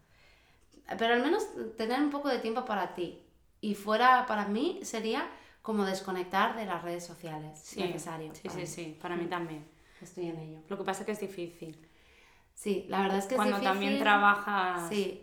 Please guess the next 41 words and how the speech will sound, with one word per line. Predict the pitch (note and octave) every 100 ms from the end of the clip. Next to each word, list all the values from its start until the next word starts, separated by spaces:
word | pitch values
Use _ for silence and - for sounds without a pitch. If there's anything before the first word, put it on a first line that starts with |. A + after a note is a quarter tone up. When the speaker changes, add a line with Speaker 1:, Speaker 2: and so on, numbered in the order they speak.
| -
Speaker 1:
pero | G#3+ G3+
hay | G3+
que | G3+
poner | A3 G#3+ G3
límites | F#3 F3 F3 F3 F3+ - -
Speaker 2:
Sí. | - F3 D#3+ -
Speaker 1:
a | F#3
uno | F3+ E3+
mismo. | F3 F3 E3+ - -
Speaker 2:
Sí. | - - - -
Speaker 1:
Pero | G3 G3+
bueno, | G3+
de | G3
esto | G3+
<laughs> | A3
vamos | - -
a | G3+
hablar, | G3+ G#3
de | G3+ G3
las | F#3
redes | F#3+ F#3
sociales | G3+ G3 F#3+ G3
y |
cómo | G3 F#3 F#3+
gestionarlas | G3+ F#3 F3 F3 F#3+ F#3+
en | G3+
otro | F#3+
Speaker 2:
Sí, | G3+
Speaker 1:
episodio, | F#3 F3 F#3 G#3+
Speaker 2:
sí, | F#3+
sí, | F#3 F3+
sí. | -
Speaker 1:
porque | F3 G3 F#3
yo |
estoy | F3+ F#3+ F#3
en | F3
ello | E3+ E3+
ahí, | E3+ E3 D#3+ - - _ -
trabajando, | F#3 F3 E3+ E3+ D#3+ D#3
working | F3 E3 F3 F3
hard. | E3 D3+